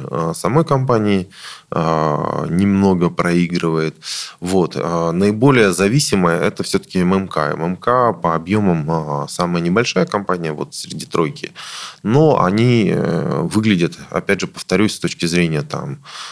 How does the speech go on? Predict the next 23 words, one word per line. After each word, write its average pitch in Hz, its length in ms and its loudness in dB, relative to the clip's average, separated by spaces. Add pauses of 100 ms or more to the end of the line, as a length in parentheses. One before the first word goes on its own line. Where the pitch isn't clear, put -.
(180)
э, 71 800 -4
своей 82 600 0
финансовой 113 560 2
структуры, 90 500 -2
своих - 220 -4
финансовых 82 480 -6
результатов, - 600 -2
э, - 40 -6 (280)
лучше 92 280 -2
всех - 220 -8 (100)
на 78 120 -4
рынке. - 360 -8
Но 123 60 4
ещё 156 180 4
раз - 80 0
повторюсь, 127 600 2
если 117 300 4
вот, 110 360 -2
э, 98 400 4
там, 80 220 -6
покупать, - 720 -2
э, 82 280 0
металлургов, 95 800 0